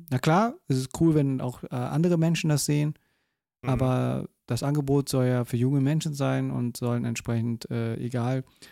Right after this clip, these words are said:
Speaker 1: ob's coole Panels geht oder coole Spaces, wo sie selber mal Hand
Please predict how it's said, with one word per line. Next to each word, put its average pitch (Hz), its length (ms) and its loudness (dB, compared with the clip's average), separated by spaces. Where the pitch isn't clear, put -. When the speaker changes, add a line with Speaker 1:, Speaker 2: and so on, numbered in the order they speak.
Speaker 1:
ob's - 280 -4
coole 127 280 2
Panels 147 440 2
geht 135 380 2
oder 120 260 -2
coole 127 320 2
Spaces, 135 540 0
wo 127 100 4
sie 117 180 0
selber 143 420 4
mal 131 320 0
Hand 147 260 0